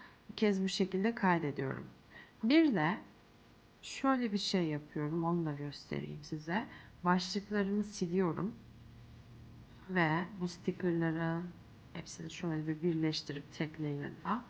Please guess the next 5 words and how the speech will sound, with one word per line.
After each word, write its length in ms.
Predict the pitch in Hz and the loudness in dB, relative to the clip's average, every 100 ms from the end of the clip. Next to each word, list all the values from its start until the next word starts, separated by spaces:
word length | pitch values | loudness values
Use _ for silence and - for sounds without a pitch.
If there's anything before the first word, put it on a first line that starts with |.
| - - - - - - | -18 -20 -20 -20 -20 -4
buna 360 | 233 226 214 269 - - - - - - - 196 | 0 4 4 2 -6 -20 -20 -20 -20 -20 -8 0
bir, 280 | 208 214 - | 0 -2 -4
e, 560 | 175 170 165 165 165 165 165 170 - - - - - - - - - - - - - - - - 170 | 0 2 2 0 -2 -4 -8 -12 -16 -20 -20 -20 -20 -20 -20 -20 -20 -20 -20 -20 -20 -20 -16 -6 4
dış 440 | 214 214 - - - - - - - - 165 | 4 4 -2 -6 -14 -20 -20 -20 -20 -8 2
yansıma 760 | 180 175 170 170 175 165 160 | 4 6 4 0 2 4 2